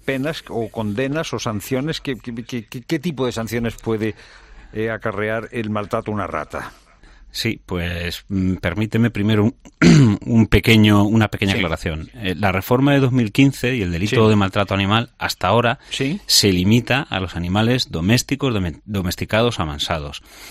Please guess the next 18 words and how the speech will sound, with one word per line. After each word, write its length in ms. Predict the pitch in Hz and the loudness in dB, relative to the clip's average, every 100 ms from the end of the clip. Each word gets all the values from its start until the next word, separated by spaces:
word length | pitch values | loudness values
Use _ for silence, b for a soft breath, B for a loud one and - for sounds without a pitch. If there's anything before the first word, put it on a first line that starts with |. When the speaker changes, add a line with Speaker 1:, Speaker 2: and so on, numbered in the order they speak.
| B - | B -4
Speaker 2:
Deja, 540 | 92 98 107 101 95 | -2 0 2 2 0
mm, 220 | 98 92 - | -2 -4 -2
fuera 360 | 107 120 120 87 | 2 4 4 0
a 200 | - 85 | -4 -6
los 260 | 85 - | -6 -6
animales 380 | 82 85 90 90 | -6 -2 -2 -2
silvestres 440 | - 101 117 - 131 | -2 0 0 -2 -4
porque 200 | 104 87 | -4 -4
los 80 | 76 | -6
animales 340 | 78 87 92 | -4 -4 -4
silvestres 580 | 101 98 110 - 117 - B B B | -4 -2 -2 0 -2 -2 B B B
ya 200 | 95 113 | 0 2
tienen 280 | 117 127 127 | 4 4 4
su 140 | 110 | 2
propio 380 | 95 104 101 95 | 0 0 2 2
régimen 400 | 90 104 92 87 | 0 -2 0 0
de 100 | 85 | -2
protección. 720 | 85 90 82 - 135 120 80 | -4 -6 -8 -2 0 0 -4